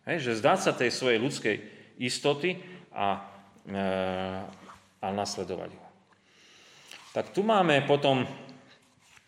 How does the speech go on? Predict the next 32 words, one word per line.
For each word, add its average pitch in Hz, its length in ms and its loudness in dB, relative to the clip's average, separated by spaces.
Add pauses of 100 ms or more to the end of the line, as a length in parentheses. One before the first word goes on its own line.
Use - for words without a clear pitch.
(580)
o 117 100 2
tom 113 160 2
majetku 123 400 4
rozdať 113 480 2
chudobným, 117 540 2
eh, 95 1300 -4 (160)
rozdávať 113 540 0
almužnu. 104 640 -2
To 107 160 0
oni 107 160 -4
tak 98 160 -4
vtedy 107 300 -4
volali. 101 420 0
Aj 107 240 -2
to, 107 560 -2
predpokladám, 127 640 -2
že 117 140 -2
to 120 100 0
aj 113 300 2
on 117 180 -2
robil, 110 320 0
ale 113 240 0
nie 123 140 -4
všetko. - 400 -6 (1200)
Hej, 110 160 -10
čiže 107 280 -6 (440)
je 110 160 0
možné, 135 400 2
že 117 160 2
bol 120 240 4 (300)
v - 80 -20
tej 120 100 2